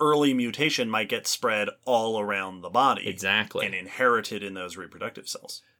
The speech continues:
Speaker 2: But that means with multicellular organisms, mutations have to happen in the right cells to be passed on to the next generation. In single-celled organisms, if a mutation happens, that's going to the next cell.
Speaker 1: You are different now.
Speaker 2: <laughs> Because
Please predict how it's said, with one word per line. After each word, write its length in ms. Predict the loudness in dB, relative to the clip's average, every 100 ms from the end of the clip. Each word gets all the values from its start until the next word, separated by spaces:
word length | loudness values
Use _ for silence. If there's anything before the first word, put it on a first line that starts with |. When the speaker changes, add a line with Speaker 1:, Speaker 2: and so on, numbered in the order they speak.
| _ 2
Speaker 2:
But 100 | 4
that 180 | 4
means 200 | 0 0
with 160 | 2 0
multicellular 720 | 2 0 2 0 2 2 2
organisms, 540 | 2 2 0 -4 -6 -6
mutations 580 | -4 -4 -4 -4 -8 -10
have 260 | -4 -2 0
to 100 | -2
happen 360 | 0 -2 -2 -6
in 240 | -2 2
the 120 | 4 4
right 520 | 2 0 -2 -10 -10 _ _ _
cells 920 | -6 -4 2 4 4 0 -8 -10 -10 -6
to 120 | -4
be 120 | -2
passed 540 | -4 -4 0 0 0 -6
on 300 | -2 -2 -2
to 80 | -4
the 100 | -4
next 220 | -4 -4
generation. 540 | -6 -4 -4 -4 -12 -20 _ _ _
In 160 | 2 2
single-celled 540 | 2 4 4 4 4
organisms, 640 | 6 4 4 -2 -2 -4 2
if 180 | 2
a 60 | 4
mutation 480 | 2 2 2 2 2
happens, 400 | 0 0 -2 0
that's 240 | 0 0
going 400 | 0 4 4 4
to 80 | 2
the 80 | 0
next 220 | -2 2
cell. 240 | 4 4
Speaker 1:
You 320 | 2 2 4 6
are 220 | 6 4 -2 0
different 460 | 0 2 -2 -4 -6
now. 280 | -8 -8
Speaker 2:
<laughs> 20 | -4
Because 400 | 2 4 4